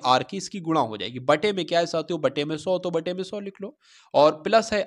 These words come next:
अब साथियों, अठारह चौक कितने होते हैं, तो अठारह चौक आपके बहत्तर होते हैं, तो यहाँ पर साथियों बहत्तर आ जाएगा। तीन ज़ीरो है तो तीन ज़ीरो साथियों यहाँ पर लग जाएंगे, आर है तो आर लग जाएगा, बटे में क्या आ जाएगा आपका सौ आ जाएगा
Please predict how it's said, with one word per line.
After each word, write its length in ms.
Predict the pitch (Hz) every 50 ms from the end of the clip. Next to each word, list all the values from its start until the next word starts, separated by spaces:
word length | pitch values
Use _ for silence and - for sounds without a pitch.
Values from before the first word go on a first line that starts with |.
| - 160
अब 140 | 170 175 170
साथियों, 360 | - 175 160 156 - 190 185 -
अठारह 460 | 147 139 - - - 131 143 165 180
चौक 360 | 175 180 - 151 147 170 165 -
कितने 240 | 170 156 175 170 170
होते 280 | 160 156 160 - 175
हैं, 200 | 165 151 165 196
तो 100 | 190 165
अठारह 320 | 127 120 - - 127 131 127
चौक 260 | 123 - 123 113 117
आपके 240 | 113 - - 143 135
बहत्तर 380 | 123 113 123 123 - - 175
होते 280 | 170 160 160 165 175 160
हैं, 220 | 165 185 220 226 - - - - _
तो 60 | - 147
यहाँ 160 | 143 139 151
पर 140 | 151 160 143
साथियों 360 | - 135 127 - 151 139 123
बहत्तर 400 | 107 104 113 - - - 175 175
आ 100 | 175 175
जाएगा। 460 | 175 185 196 208 220 220 156 135 - - _ _ _ _ 196
तीन 180 | 202 208 185
ज़ीरो 280 | 147 135 135 151 170 185
है 120 | 190 202 196
तो 100 | 180 156
तीन 240 | 151 - 156 156 151
ज़ीरो 260 | - 123 120 143 170 175
साथियों 320 | 175 175 165 170 - 180
यहाँ 100 | 170 175
पर 140 | 175 185 180
लग 180 | 185 185 180 180
जाएंगे, 260 | 196 196 190 180 151
आर 280 | - - 139 143 139 127
है 80 | 120
तो 100 | - - 139
आर 240 | - 160 170 180 180
लग 180 | 185 175 180
जाएगा, 220 | 180 185 180 175 139
बटे 280 | 127 127 131 135 170 160
में 120 | 156 147
क्या 160 | 147 151 139
आ 40 | 123
जाएगा 280 | 127 123 120 120 123 113
आपका 240 | 113 - - 156
सौ 220 | 151 156 - 175 170
आ 80 | 165 165
जाएगा 360 | 156 160 160 151 151 156